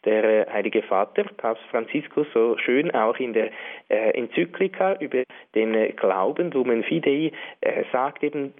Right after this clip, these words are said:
durch den Glauben nehmen wir nicht einfach einige gescheite Sätze an, sondern werden wir ganz in Christus hinein,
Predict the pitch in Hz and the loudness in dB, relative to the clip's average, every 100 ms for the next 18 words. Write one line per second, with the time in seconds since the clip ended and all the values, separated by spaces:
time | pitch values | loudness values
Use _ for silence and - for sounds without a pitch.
0 | _ - 165 147 143 120 123 165 180 170 | _ -4 -2 -2 0 0 2 0 0 0
1 | 160 160 139 127 185 185 131 - 123 - | 0 0 0 2 2 0 -2 -2 -2 -2
2 | 110 123 127 127 - 104 107 - 117 117 | -2 -2 -2 -2 0 0 0 -2 -2 0
3 | - - - - 117 139 156 131 123 117 | 0 -2 0 2 2 0 -2 0 0 0
4 | 107 131 - 151 123 110 - 165 226 202 | 2 0 0 -2 0 0 -2 0 -2 -4
5 | - - - - - _ _ - 196 233 | -6 -12 -12 -14 -16 _ _ 0 2 2
6 | 220 - 151 - 139 - - 214 185 175 | 0 -2 -2 -2 -4 -2 0 2 2 2
7 | 202 208 127 | -2 -2 -4